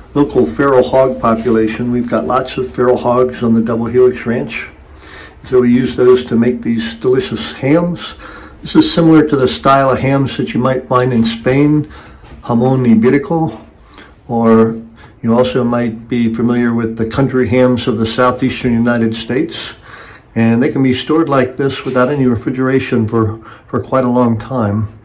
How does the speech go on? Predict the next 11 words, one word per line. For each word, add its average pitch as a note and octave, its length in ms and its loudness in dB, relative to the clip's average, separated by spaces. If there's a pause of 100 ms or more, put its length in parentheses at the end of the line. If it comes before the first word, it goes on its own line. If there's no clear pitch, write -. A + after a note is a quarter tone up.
(400)
And A#2 140 0
then A#2+ 100 2
you B2 80 2
can A#2+ 140 -2
slice C3 460 -2
them A#2 240 0
thin. E3+ 360 0 (520)
They're C3 100 -6
delicious B2+ 560 -2
eaten, B2 580 -4 (180)
uh, A2+ 400 -6